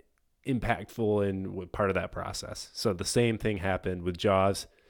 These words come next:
Spielberg did this with Crichton as a collaborator. All right, gentlemen, gotta move on to The Lost World. I'm so sorry, but we're, we have to keep this going.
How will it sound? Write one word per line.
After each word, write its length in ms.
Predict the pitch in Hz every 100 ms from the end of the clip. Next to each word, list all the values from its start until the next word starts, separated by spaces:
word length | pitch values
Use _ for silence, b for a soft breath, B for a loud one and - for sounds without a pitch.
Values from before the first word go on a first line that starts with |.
| b
Spielberg 480 | - 131 117 104 85
did 160 | 95
this 180 | 90 87
with 140 | - -
Crichton 420 | 92 85 - 95
as 140 | 104 101
a 60 |
collaborator. 760 | - 104 87 - - - - - B B B B
All 80 | 135
right, 100 | 123
gentlemen, 380 | 123 107 107 104 -
gotta 200 | 123 123
move 200 | 139 131
on 160 | 127 120
to 80 | 120
The 100 | 113
Lost 340 | 110 107 -
World. 280 | 104 98 98
I'm 120 | 87
so 240 | - 117
sorry, 420 | 110 117 95 92 90
but 180 | 90
we're, 160 | 98 95
we 200 | 95 98
have 200 | 104 107
to 180 | 110 98 - - -
keep 180 | 117 101
this 220 | 101 -
going. 400 | 98 90 87